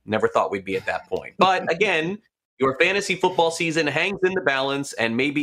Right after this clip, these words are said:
Speaker 1: even on the arm of Robert Griffin the third. Welcome to Fantasy Sports Today. I'm Craig Mish, along with Joe Pisapia.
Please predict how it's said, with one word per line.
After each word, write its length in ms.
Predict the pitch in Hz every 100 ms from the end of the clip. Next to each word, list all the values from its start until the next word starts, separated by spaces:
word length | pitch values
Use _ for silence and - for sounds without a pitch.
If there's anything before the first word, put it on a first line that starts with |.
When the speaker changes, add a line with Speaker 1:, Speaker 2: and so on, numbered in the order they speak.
| 139
Speaker 1:
even 220 | 135 131
on 120 | 127
the 120 | 127
arm 380 | 117 120 117 117 - _ _ -
of 180 | 98 92
Robert 300 | 117 123 117
Griffin 340 | 101 117 110
the 80 | 104
third. 320 | - 95 76 -
Welcome 300 | 113 143 147
to 80 | 143
Fantasy 380 | 139 135 135
Sports 340 | 123 127 120 -
Today. 240 | 117 131
I'm 160 | 113 104
Craig 240 | 117 107
Mish, 240 | 208 269 -
along 240 | 127 113
with 140 | 107
Joe 160 | - 113
Pisapia. 600 | 113 98 101 175 214 214